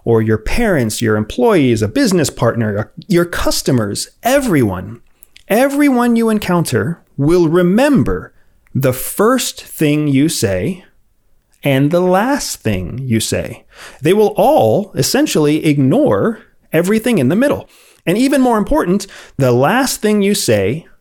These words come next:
is the thing they will remember first. The first thing you say is the thing they will remember second.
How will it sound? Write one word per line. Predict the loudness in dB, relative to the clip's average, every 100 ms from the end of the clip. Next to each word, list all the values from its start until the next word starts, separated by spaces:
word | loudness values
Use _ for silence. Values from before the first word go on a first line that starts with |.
| _
is | -2 0
the | 0
thing | -2 0 2 2
they | 2
will | 2
remember | 2 2 0 -2
first. | -4 -2 -4 -4 -14 -18 _ -20 _ _ _ _ _ _ -2
The | 0
first | 0 0 0 0
thing | -2 -2
you | -2
say | -2 -2 -2 -4 -10 _ -8
is | -2
the | -2
thing | 0 0 2
they | 2
will | 2
remember | 2 2 0 -2
second. | -2 -2 -2 -8